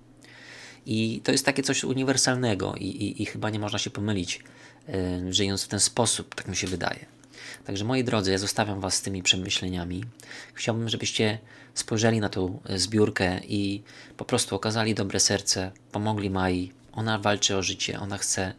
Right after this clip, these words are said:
dzielić się z nami tutaj. Y, ja wierzę w to, że ona da radę, wierzę, że też postaramy się jej pomóc i zrobimy to, co w naszej mocy, w-, z mocy naszej społeczności tutaj małej, ezoterycznej,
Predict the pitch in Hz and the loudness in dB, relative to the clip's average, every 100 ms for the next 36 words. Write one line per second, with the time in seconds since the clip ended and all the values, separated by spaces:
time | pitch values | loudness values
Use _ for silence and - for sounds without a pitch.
0 | - - - - - 104 110 110 101 104 | -14 -20 -20 -14 -6 2 4 4 2 2
1 | 101 104 101 92 - - - - - - | 2 0 0 -2 -6 -8 -10 -12 -20 -20
2 | - - - - - - 95 92 92 - | -20 -20 -20 -20 -20 -10 -4 -4 -4 -8
3 | - - 117 120 113 107 - 98 95 92 | -10 2 4 6 4 2 2 2 2 0
4 | - - - 101 95 92 98 95 92 90 | -2 -10 -8 -4 0 0 0 0 -2 -4
5 | 95 107 104 98 95 95 - - - - | -2 0 2 0 0 0 -2 -4 -6 -2
6 | 95 90 87 92 87 92 90 92 - - | 0 0 -2 -6 -6 -4 -4 -4 -6 -8
7 | - - - - 101 92 92 113 113 104 | -18 -20 -18 -4 0 0 0 0 0 0
8 | 95 - - 90 92 - 90 92 90 92 | 0 -2 -4 -4 0 0 0 -2 0 0
9 | 90 - - 98 92 92 92 - - - | -2 -8 -10 -6 -4 -4 -2 -2 -2 -2
10 | 98 - 92 90 - - 90 92 92 90 | 0 0 0 -4 -6 -6 -6 -4 -4 -4
11 | - 117 101 104 92 - 98 90 | -2 0 0 0 2 0 0 -4